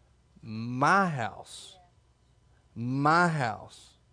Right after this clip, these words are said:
So this is a body of Christ. This is a temple. This is, this is what this is talking about. The tithe doesn't go, I, I know, and I don't know that we ever did this, but I've known plenty of people that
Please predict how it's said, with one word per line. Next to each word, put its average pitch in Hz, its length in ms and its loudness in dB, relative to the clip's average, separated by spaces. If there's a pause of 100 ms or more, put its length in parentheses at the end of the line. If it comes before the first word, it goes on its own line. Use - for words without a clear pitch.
(1160)
So - 160 -4
this 175 320 2
is 143 100 -2
a 143 80 2
body 135 460 2
of 117 160 -8
Christ. 135 520 0
This 143 220 -4
is 123 140 -8
a 123 100 -2
temple. 117 600 -6
This 127 280 -6
is, 117 300 -8
this 143 240 -4
is 123 180 -12
what 127 240 0
this 120 260 -8
is 107 120 -12
talking 147 420 -4
about. 101 360 -8 (340)
The 123 100 -10
tithe 151 440 4
doesn't 139 340 4
go, 139 180 0 (240)
I, 139 280 4
I 147 140 2
know, 147 300 4
and 123 400 -4
I 123 140 -2
don't 131 320 -4
know 123 220 -4
that 113 180 -6
we 131 220 -2
ever 117 240 -2
did 117 200 -10
this, 135 180 -4
but 120 160 -4
I've 120 120 0
known 120 240 -4
plenty 151 300 -4
of 120 100 -6
people 139 360 -6
that 120 200 -4